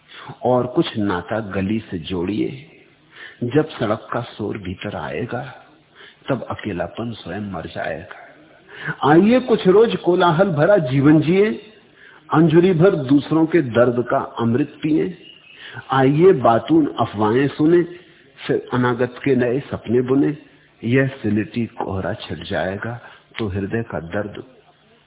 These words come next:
खुद घट जाएगा। तुमने अपने को अकेला मान रखा है,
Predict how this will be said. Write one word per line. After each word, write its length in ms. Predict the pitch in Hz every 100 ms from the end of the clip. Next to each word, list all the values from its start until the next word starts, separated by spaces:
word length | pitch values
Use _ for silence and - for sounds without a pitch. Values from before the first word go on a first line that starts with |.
| _ _ _
खुद 260 | - - -
घट 300 | - 85 -
जाएगा। 540 | - - - - - - - - - - -
तुमने 260 | 254 247 208
अपने 300 | 175 202 226
को 120 | 214 185 139
अकेला 380 | - 120 127 143
मान 300 | 123 123 113
रखा 300 | - - 82
है, 320 | 80 -